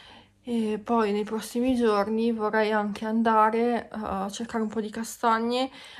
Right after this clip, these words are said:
Mi piacerebbe fare un video proprio a tema autunno, quindi castagne, zucche,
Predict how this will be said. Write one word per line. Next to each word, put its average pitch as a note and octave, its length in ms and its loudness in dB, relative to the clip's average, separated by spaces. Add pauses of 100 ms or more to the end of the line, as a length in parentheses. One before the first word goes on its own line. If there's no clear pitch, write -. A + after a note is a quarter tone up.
Mi A#3+ 100 -2
piacerebbe B3 540 4
fare A#3 200 4
un A#3+ 160 4
video A3+ 500 4
proprio G#3+ 800 0
a A3+ 120 -2
tema G#3+ 320 0
autunno, G#3+ 680 0
quindi G#3 240 -4
castagne, G3+ 1000 -2
zucche, A3 760 -4